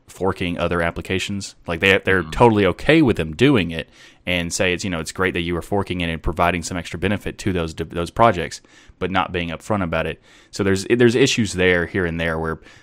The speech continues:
Speaker 1: majority of the time it's, like, nitpicking things, but for the
Speaker 2: That
Speaker 1: most
Speaker 2: just
Speaker 1: part,
Speaker 2: comes down, yeah, that just comes down to transparency, though. You know,
Speaker 1: Yeah.
Speaker 2: purism should have been more transparent about it. They're, they're not doing anything wrong.
Speaker 1: Right.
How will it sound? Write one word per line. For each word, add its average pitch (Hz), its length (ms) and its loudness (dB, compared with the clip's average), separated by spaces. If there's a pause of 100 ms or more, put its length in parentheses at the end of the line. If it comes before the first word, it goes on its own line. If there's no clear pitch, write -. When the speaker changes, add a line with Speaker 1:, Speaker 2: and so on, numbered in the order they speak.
Speaker 1:
majority 110 560 6
of 101 60 6
the 98 60 4
time 87 460 0 (180)
it's, 101 220 -2
like, 95 160 4
nitpicking 85 600 -4
things, 78 420 -8 (300)
but 92 120 2
for 95 120 -2
the 90 60 2
Speaker 2:
That - 80 4
Speaker 1:
most 90 100 4
Speaker 2:
just 90 100 0
Speaker 1:
part, 85 120 4
Speaker 2:
comes 82 120 0
down, 95 480 -2
yeah, 117 160 -2
that 110 160 0
just 123 140 -2
comes 107 160 2
down 95 160 0
to 87 60 -2
transparency, 90 580 -2
though. 76 240 -6 (160)
You 85 100 -2
know, 78 60 2
Speaker 1:
Yeah. 82 120 -2 (140)
Speaker 2:
purism 104 380 -4
should 101 160 -2
have 90 60 -2
been 92 120 0
more 90 140 0
transparent 87 520 -2
about 78 220 -2
it. 71 140 -6
They're, 92 120 -4
they're 95 140 -4
not 101 220 -2
doing 104 200 2
anything 87 480 -2
wrong. 78 480 -4 (200)
Speaker 1:
Right. 92 260 -4